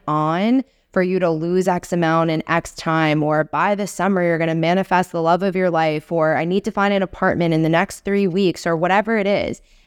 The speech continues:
And if you can give yourself the luxury, the gift,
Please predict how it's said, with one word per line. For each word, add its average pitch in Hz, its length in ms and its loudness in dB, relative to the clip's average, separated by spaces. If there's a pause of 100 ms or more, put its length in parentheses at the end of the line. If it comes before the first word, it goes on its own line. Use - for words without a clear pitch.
And 190 160 2
if 190 160 -2
you 220 260 0
can 269 180 2
give 202 240 -2
yourself 185 420 0
the 151 140 -2
luxury, 165 720 0
the 160 240 -2
gift, 196 800 -4